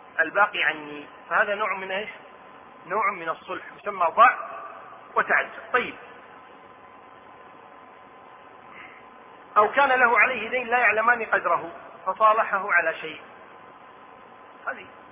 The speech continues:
تحدث أحيانا خاصة لما يكتبون الدين. يعني سعد، الآن سعد له علي دين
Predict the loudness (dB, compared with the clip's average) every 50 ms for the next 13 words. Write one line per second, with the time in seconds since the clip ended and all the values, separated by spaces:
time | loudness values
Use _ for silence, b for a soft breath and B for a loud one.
0 | -16 -12 -10 -10 -10 -12 -16 -18 -18 -18 -16 -16 -16 -18 -18 -20 -20 -20 -20 -20
1 | -20 -20 -20 -20 -20 -20 -20 -20 -20 -20 -4 0 0 0 0 -4 -10 -8 -6 -6
2 | -6 -6 -6 -10 -16 -16 -16 -18 -18 -18 -20 -20 -20 -20 -20 -20 -20 -20 -20 -20
3 | -20 -20 -20 -20 -18 -16 -18 -18 -18 -20 -20 -20 -20 -20 -20 -20 -20 -20 -20 -20
4 | -20 -20 -20 -20 -20 -20 -20 -20 -20 -20 -20 -20 -20 -20 -20 -20 -20 -20 -20 -20
5 | -20 -20 -20 -20 -20 -20 -20 -20 -20 -18 -6 -2 -2 -2 -2 -4 -8 -16 -20 -20
6 | -20 -20 -20 -20 -20 -20 -20 -20 -20 -20 -20 -20 -20 -20 -20 -20 -20 -20 -20 -20
7 | -20 -20 -20 -20 -20 -18 -18 -18 -18 -20 -20 -20 -20 -20 -20 -20 -20 -20 -20 -20
8 | -20 -20 -20 -20 -20 -20 -20 -20 -20 -20 -18 -6 -2 -2 0 0 -2 -6 -14 -20
9 | -20 -20 -20 -20 -20 -20 -20 -20 -20 -20 -20 -10 -4 -2 2 6 6 6 6 4
10 | 2 2 4 4 4 4 2 -2 -8 -14 -16 -16 -16 -18 -18 -20 -20 -20 -20 -20
11 | -20 -20 -20 -20 -20 -20 -20 -20 -20 -20 -20 -20 -20 -20 -20 -20 -20 -20 -20 -20
12 | -20 -14 -2 0 2 2 4 4 4 4 2 0 -6 -6 -8 -8 -10 -10